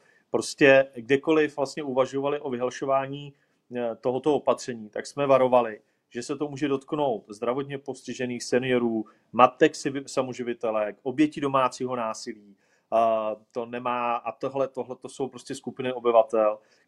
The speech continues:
které vlastně nemají nic společného prostě s etnicitou a s Romy,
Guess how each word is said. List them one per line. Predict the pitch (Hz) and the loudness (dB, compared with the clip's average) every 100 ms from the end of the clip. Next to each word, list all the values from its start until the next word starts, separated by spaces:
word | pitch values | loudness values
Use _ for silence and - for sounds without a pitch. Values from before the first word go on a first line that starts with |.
| _ | _
které | 127 117 117 | 4 4 2
vlastně | 113 - 123 | -2 -8 -8
nemají | 113 117 117 117 | -8 -4 -6 -6
nic | 120 120 | -12 -14
společného | - 123 117 - 123 113 113 123 120 - _ _ | -8 -4 -4 -4 -8 -6 -2 0 0 -4 _ _
prostě | - 113 135 | -14 -12 -8
s | 123 | -8
etnicitou | 107 151 147 - 123 110 | -6 -8 -8 -6 -2 -2
a | |
s | 107 | 0
Romy, | 120 123 | -2 -2